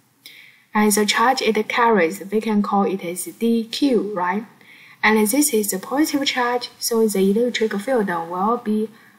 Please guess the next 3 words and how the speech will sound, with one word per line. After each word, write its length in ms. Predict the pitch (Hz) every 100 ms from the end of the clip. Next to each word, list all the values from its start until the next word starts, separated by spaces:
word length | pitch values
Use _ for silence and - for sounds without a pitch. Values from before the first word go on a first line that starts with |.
| _ _ -
outward, 880 | 208 269 269 226 202 180 170 - - -
radically 680 | 208 233 254 240 - 180 180 -
outward 680 | 202 233 233 185 170 - -